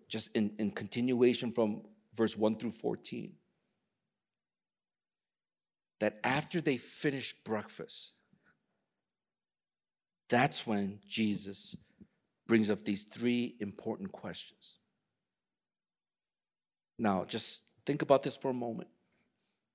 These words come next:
<laughs> Some of you have been to those family dinners, and it's going really well for the first three minutes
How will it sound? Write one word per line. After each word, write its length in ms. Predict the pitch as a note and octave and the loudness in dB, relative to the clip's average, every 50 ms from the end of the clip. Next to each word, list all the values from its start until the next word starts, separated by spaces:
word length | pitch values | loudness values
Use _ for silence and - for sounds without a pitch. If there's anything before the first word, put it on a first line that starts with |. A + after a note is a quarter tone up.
| _ _ _ _ - | _ _ _ _ -16
<laughs> 120 | - - - - - _ _ _ - - - - - - - _ _ _ _ _ | -14 -14 -14 -18 -20 _ _ _ -20 -18 -18 -16 -18 -18 -20 _ _ _ _ _
Some 220 | - - C3 B2+ | 2 2 4 6
of 120 | C3+ C3 C3+ | 6 4 6
you 180 | C#3+ C#3+ C3+ | 6 6 8
have 160 | C#3 C3+ A#2+ - | 6 6 6 6
been 140 | C#3 C3+ - | 6 6 6
to 100 | - B2+ | 0 2
those 200 | A#2+ A2 - - | 2 2 2 2
family 400 | - B2+ A#2 A#2+ A#2+ A#2+ A#2+ A2+ | 2 4 4 4 4 4 4 4
dinners, 520 | A#2 A#2 G#2+ G#2+ F#2+ - - - - - _ _ _ _ _ _ _ _ _ _ _ _ _ _ _ _ _ _ _ _ _ _ _ _ _ _ _ _ _ - | 4 2 2 2 0 -2 -6 -10 -10 -10 _ _ _ _ _ _ _ _ _ _ _ _ _ _ _ _ _ _ _ _ _ _ _ _ _ _ _ _ _ 2
and 80 | C3+ | 2
it's 120 | C#3+ - - | 2 4 6
going 280 | - F#3+ F3 D#3 D3+ | 6 6 6 6 8
really 280 | C#3+ F3+ A3 A#3 A#3 A3+ | 12 12 12 12 12 10
well 240 | F#3+ G3+ G#3 G3 - | 10 10 10 10 8
for 180 | - F#3 F3 | 8 6 6
the 80 | D#3 D3+ | 6 6
first 240 | - E3 D#3 D3 - | 6 6 4 4 4
three 140 | D#3 D3 C3+ | 2 2 2
minutes 580 | C3 B2+ B2+ B2+ - - - - - - - | 2 0 -2 -2 -2 -2 -2 -2 -4 -6 -16